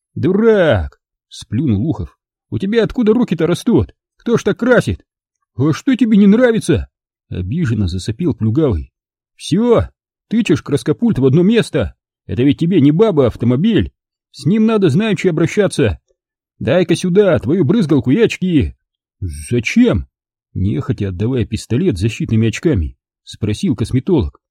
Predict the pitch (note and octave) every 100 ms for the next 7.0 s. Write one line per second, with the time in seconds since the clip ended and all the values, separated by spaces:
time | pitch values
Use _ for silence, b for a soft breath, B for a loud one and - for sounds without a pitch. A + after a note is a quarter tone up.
0 | _ _ _ _ - B2 G3 - A#3+ A3+
1 | B2 C2+ - _ _ - A2+ A2 E3 G3+
2 | - F3+ F#3+ G#3+ G#3+ E3+ D#3 F#3 D3 F#3+
3 | G#3+ C#3 - B1+ - _ _ _ - A#2
4 | D#3+ A3 G#3+ F#3+ G#3 G#3 D#3 E3 D#3 F#3+
5 | A#3 A#3 D#3 - _ _ _ _ - D#2
6 | G#2 G2 G#2 A#2+ D3 G2+ F#3 - -